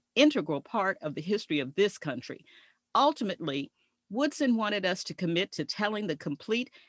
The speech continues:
and vibrant story of American history without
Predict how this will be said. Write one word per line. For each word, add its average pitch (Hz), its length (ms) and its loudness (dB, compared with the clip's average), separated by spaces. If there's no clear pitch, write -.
and 156 180 2
vibrant 233 500 2
story 214 480 0
of 156 180 0
American 185 460 2
history 165 500 -2
without 160 420 2